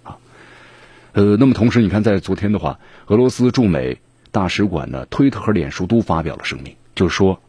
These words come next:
俄罗斯呢驻美大使安东诺夫和中华人民共和国驻美大使崔天凯啊举行了友好的会见。那么就崔天凯最终离开美国呀，进行了相应的讨论啊，也谈到了关于中美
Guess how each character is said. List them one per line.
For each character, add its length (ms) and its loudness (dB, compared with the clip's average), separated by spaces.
俄 120 0
罗 160 4
斯 140 -2
呢 100 2
驻 160 0
美 120 -2
大 160 -2
使 240 -8
安 120 -2
东 120 0
诺 120 0
夫 280 -4
和 120 -4
中 160 0
华 120 0
人 100 2
民 100 2
共 140 0
和 100 0
国 200 0
驻 160 -2
美 140 -8
大 180 -8
使 160 -8
崔 140 -2
天 140 0
凯 140 -4
啊 140 -10
举 140 -10
行 160 -6
了 60 -2
友 140 -2
好 140 -10
的 80 -18
会 140 -6
见。 180 -2
那 80 2
么 100 4
就 120 4
崔 180 0
天 120 4
凯 140 -6
最 140 0
终 160 0
离 60 2
开 160 -4
美 120 -2
国 200 -8
呀， 100 -4
进 180 2
行 180 -6
了 80 -6
相 220 -4
应 60 -4
的 60 -6
讨 180 -14
论 180 -8
啊， 120 -2
也 140 -4
谈 220 -2
到 120 2
了 100 0
关 160 0
于 80 2
中 220 0
美 180 -6